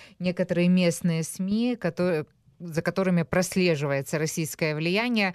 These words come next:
и по этим же каналам может распространяться и в Украине российская пропаганда. А, я хотела бы еще раз вас процитировать, ваше выступление на конференции по поводу ро-, противодействия российской пропаганде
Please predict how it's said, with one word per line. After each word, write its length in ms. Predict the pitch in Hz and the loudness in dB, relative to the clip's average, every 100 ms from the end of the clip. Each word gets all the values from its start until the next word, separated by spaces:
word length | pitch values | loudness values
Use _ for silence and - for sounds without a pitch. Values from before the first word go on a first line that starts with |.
| - - - | -6 -20 -16
и 320 | 165 170 170 160 | -2 2 2 2
по 160 | 170 | 0
этим 360 | 165 202 214 185 | 0 -2 0 -2
же 140 | 165 | -2
каналам 460 | 170 165 165 170 165 | -2 -2 -2 -2 -2
может 340 | 160 175 156 - | 0 0 -2 -4
распространяться 800 | 147 - 156 156 156 156 151 156 | -6 -6 -8 -4 -2 -4 -2 -2
и 60 | |
в 100 | 143 | -2
Украине 540 | 151 170 175 160 147 139 - - - | -4 -2 0 0 -4 -6 -12 -16 -8
российская 600 | 165 165 - 170 - 165 | -2 -2 0 -2 0 -2
пропаганда. 720 | 160 165 - 190 254 277 185 - - - 233 | 0 -4 -2 -2 -2 2 2 0 -14 -18 -4
А, 260 | 180 170 | 0 2
я 300 | 175 160 240 | 0 0 -2
хотела 320 | 247 208 233 | -2 -2 0
бы 120 | 214 208 | 2 0
еще 220 | - 233 | 2 2
раз 220 | 202 196 - | 2 0 -4
вас 300 | 175 196 - | -2 -2 -2
процитировать, 720 | 185 180 180 - 220 196 180 | -4 -4 -6 -4 0 2 2
ваше 240 | 175 175 | -2 -2
выступление 520 | 185 - 185 196 185 180 | -4 -4 -4 -2 0 0
на 100 | 175 | 0
конференции 640 | 185 175 196 185 185 175 | 0 0 0 0 0 0
по 140 | 175 175 | -2 -2
поводу 380 | 185 175 160 170 | 0 0 2 2
ро-, 200 | 180 190 | 2 0
противодействия 800 | 170 165 185 175 185 170 170 160 | -2 0 0 2 0 0 -2 0
российской 400 | 165 - 165 170 | -2 -4 -6 -4
пропаганде 920 | - 165 165 170 165 165 160 160 156 | -4 -4 -2 0 0 0 2 2 0